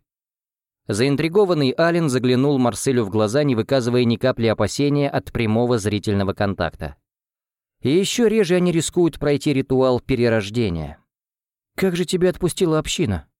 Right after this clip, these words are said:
«Очень интересно». «Причину и время смерти определили?» —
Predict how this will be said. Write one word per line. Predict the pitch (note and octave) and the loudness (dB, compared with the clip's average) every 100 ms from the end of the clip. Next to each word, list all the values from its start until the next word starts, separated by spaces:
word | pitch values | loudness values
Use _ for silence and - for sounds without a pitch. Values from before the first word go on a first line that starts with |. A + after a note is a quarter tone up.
| _ _ _ | _ _ _
«Очень | A#2+ G#2 - F#2 F2 | -2 -2 -4 -6 -4
интересно». | F2 G2+ F2 D#2+ - G2 - _ _ _ _ _ _ | -4 -4 -4 -8 -10 -16 -20 _ _ _ _ _ _
«Причину | - A#2 - A#2 A2 | -6 -4 -2 0 0
и | G#2+ | 0
время | G#2+ G#2+ | 0 0
смерти | G#2 A2+ A2 F#2 G2 | -2 -2 -2 -2 -4
определили?» — | F2+ F#2+ F2 G2 A#2 A2+ D#2 | -4 -4 -4 -2 0 -2 -6